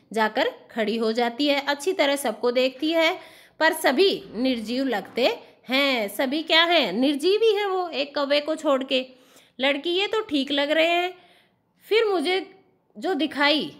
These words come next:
दिया वह सपना था या कुछ और?" कह रहा है कि "ये सब तो ठीक दिख रहे हैं, लेकिन मुझे जो दिखाई दिया वो सपना था या कुछ और।" फिर गौर से देखती है सभी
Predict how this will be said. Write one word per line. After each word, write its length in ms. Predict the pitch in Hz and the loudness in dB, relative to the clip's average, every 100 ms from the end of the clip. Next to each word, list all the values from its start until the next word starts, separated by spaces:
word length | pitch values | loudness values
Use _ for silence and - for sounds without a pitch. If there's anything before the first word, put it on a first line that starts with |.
| - 208 | -18 -6
दिया 260 | 269 302 | 0 2
वह 160 | 320 339 | 2 0
सपना 460 | 339 254 262 294 | -2 -6 -2 -2
था 180 | 320 320 | -2 -2
या 120 | 440 | -2
कुछ 300 | 453 330 277 | -4 -4 -4
और?" 300 | 269 196 165 - - _ - | -2 -2 -6 -14 -20 _ -4
कह 120 | 285 | 0
रहा 100 | 320 | 0
है 60 | |
कि 80 | 392 | 0
"ये 120 | 403 | -4
सब 240 | 403 370 349 | -2 -4 -2
तो 120 | - | -6
ठीक 320 | 349 339 403 | -2 -4 -2
दिख 200 | 381 320 | -6 -4
रहे 120 | 359 | -2
हैं, 80 | 339 | 0
लेकिन 300 | 330 339 349 | -2 -4 -6
मुझे 300 | 339 311 330 | -4 -4 -6
जो 100 | 349 | -6
दिखाई 380 | 311 302 302 302 | -4 -4 0 -2
दिया 220 | 285 294 | 0 0
वो 120 | 302 330 | 0 -2
सपना 420 | 277 226 254 269 277 | -4 -4 -4 -4 -2
था 80 | 262 | 0
या 160 | 254 | 0
कुछ 240 | 262 320 554 539 - - - | -2 -2 0 0 -2 -12 -2
और।" 180 | 247 | 0
फिर 240 | 240 359 339 | 0 -4 0
गौर 280 | 247 247 254 | 2 2 2
से 180 | 320 | -4
देखती 460 | 247 226 226 - 233 | -2 -2 -2 -8 -6
है 120 | 226 | -6
सभी 460 | 220 214 196 381 | -6 -6 -4 -6